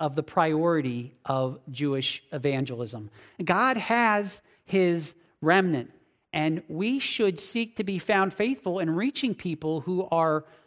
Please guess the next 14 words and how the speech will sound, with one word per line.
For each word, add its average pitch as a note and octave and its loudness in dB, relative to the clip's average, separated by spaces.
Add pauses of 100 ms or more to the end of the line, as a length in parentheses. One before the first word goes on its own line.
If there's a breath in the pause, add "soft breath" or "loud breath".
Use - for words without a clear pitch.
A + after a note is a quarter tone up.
of D3+ 0 (200)
Israel F3+ 0
for D#3+ -8
Jesus D3+ -4
Christ. G#3 -10 (1160)
Why? F3+ -6 (840)
Why? G#3+ -4 (2750)
Because D#3+ 0
he's C#3 -4
not A#2 -2
done A#2 -8
with A#2+ -16
them B2 -12
yet. B2 -14